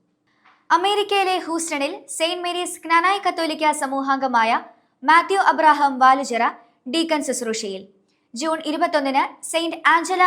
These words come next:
മെരീച്ചി കത്തോലിക്ക പള്ളിയിൽ വെച്ച് ഗാൽവസ്റ്റൺ ഹൂസ്റ്റൺ അതിരൂപതയുടെ കർദിനാൾ ഡാനിയേൽ ഡിനാർഡോയുടെ മുഖ്യ കാർമ്മികത്വത്തിലും കോട്ടയം അതിരൂപതാധ്യക്ഷൻ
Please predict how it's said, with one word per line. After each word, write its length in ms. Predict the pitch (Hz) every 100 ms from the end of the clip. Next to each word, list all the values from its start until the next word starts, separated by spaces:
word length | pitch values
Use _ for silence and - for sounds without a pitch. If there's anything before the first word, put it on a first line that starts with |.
| 349
മെരീച്ചി 400 | 302 339 359 330 311
കത്തോലിക്ക 500 | 285 320 330 294 269 269
പള്ളിയിൽ 280 | 247 247 247 220
വെച്ച് 200 | 214 330 - _ _ - 226
ഗാൽവസ്റ്റൺ 560 | 285 311 330 330 320 302
ഹൂസ്റ്റൺ 360 | 294 294 311 302 294
അതിരൂപതയുടെ 640 | 262 294 285 269 254 226 220 220
കർദിനാൾ 400 | 247 226 226 269 - _ _ - 254
ഡാനിയേൽ 460 | 320 359 381 381 349 -
ഡിനാർഡോയുടെ 640 | 277 294 339 294 294 277 247 240 254
മുഖ്യ 200 | 269 311
കാർമ്മികത്വത്തിലും 720 | 262 269 285 254 240 226 247 - _ _ _ -
കോട്ടയം 360 | 302 320 320 302
അതിരൂപതാധ്യക്ഷൻ 760 | 294 359 349 320 311 302 277